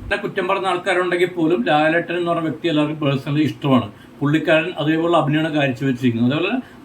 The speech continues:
മമ്മൂക്കയും എല്ലാ മലയാളികളുടെ സ്വകാര്യ അഹങ്കാരമാണ് ആര്? ഈ രണ്ട് മമ്മൂക്കയും ലാലേട്ടനും. ഒരു നാണയത്തിന്റെ രണ്ട് ഇരുവശങ്ങളാണ് അല്ലേ? എന്തായാലും ഇനി ഇവന് ഏതാണ്ട് ഒരു മാസത്തേക്കുള്ള കണ്ടന്റ് കിട്ടി. ഏതാണ് ഈ ഒരു അറസ്റ്റ് രേഖപ്പെടുത്തിയിട്ടുള്ള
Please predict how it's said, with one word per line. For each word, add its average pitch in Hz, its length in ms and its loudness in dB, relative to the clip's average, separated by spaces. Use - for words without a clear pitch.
മമ്മൂക്കയും 214 540 4
എല്ലാ 208 260 4
മലയാളികളുടെ 196 640 2
സ്വകാര്യ 175 480 4
അഹങ്കാരമാണ് 165 520 2
ആര്? 139 160 0
ഈ 156 40 6
രണ്ട് 156 220 2
മമ്മൂക്കയും 156 460 0
ലാലേട്ടനും. 139 380 0
ഒരു 156 100 0
നാണയത്തിന്റെ 180 520 2
രണ്ട് 170 160 2
ഇരുവശങ്ങളാണ് 147 580 -2
അല്ലേ? 117 120 0
എന്തായാലും 220 460 -2
ഇനി 208 140 -6
ഇവന് 208 300 2
ഏതാണ്ട് 190 240 2
ഒരു 180 180 6
മാസത്തേക്കുള്ള 185 560 2
കണ്ടന്റ് 160 380 2
കിട്ടി. 123 220 -2
ഏതാണ് 151 240 0
ഈ - 20 4
ഒരു 156 120 4
അറസ്റ്റ് 147 360 -2
രേഖപ്പെടുത്തിയിട്ടുള്ള 151 1120 -2